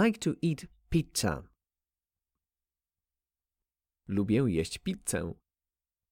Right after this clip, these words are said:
I like eating pizza. Lubię jedzenie pizzy.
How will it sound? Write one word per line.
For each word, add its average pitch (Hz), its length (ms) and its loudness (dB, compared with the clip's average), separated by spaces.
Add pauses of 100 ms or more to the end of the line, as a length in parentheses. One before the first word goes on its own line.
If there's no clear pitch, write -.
(580)
I 127 160 4 (120)
like 123 200 0 (260)
eating 175 380 4
pizza. 95 540 -2 (2500)
Lubię 95 460 2 (160)
jedzenie 101 520 2
pizzy. - 540 -6